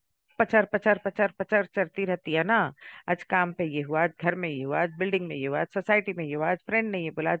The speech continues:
परिवार ने ये बोला, कच्चर, कच्चर, कच्चर, उस दिन ये हुआ था, कल ये होने वाला है। मतलब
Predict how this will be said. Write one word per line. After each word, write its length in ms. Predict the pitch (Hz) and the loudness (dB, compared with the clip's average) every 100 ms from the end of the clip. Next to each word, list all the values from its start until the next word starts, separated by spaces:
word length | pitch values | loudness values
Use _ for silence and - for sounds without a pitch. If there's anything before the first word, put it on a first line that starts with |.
| - | 0
परिवार 340 | 190 196 220 | 0 4 2
ने 100 | 190 | 2
ये 80 | 165 | -4
बोला, 180 | 165 175 - - - _ - | -2 -4 -6 -20 -20 _ 0
कच्चर, 360 | 311 - 339 | 0 6 4
कच्चर, 400 | 320 - - 277 | 6 0 4 4
कच्चर, 420 | 269 247 - 254 254 | 4 0 2 2 2
उस 260 | - 220 | 0 -6
दिन 260 | 196 247 233 | 0 0 2
ये 140 | 220 | -2
हुआ 260 | 208 208 202 | -2 -2 -2
था, 420 | - 214 214 214 - _ _ _ - | -2 0 0 0 -6 _ _ _ 0
कल 140 | 240 | 2
ये 160 | 226 214 | 2 0
होने 320 | 190 196 196 | -2 -4 -4
वाला 240 | 190 185 190 | 0 2 0
है। 260 | 190 202 - _ | 0 -2 -4 _
मतलब 640 | 175 156 156 - 165 196 262 | -12 -8 -8 -6 -2 0 -2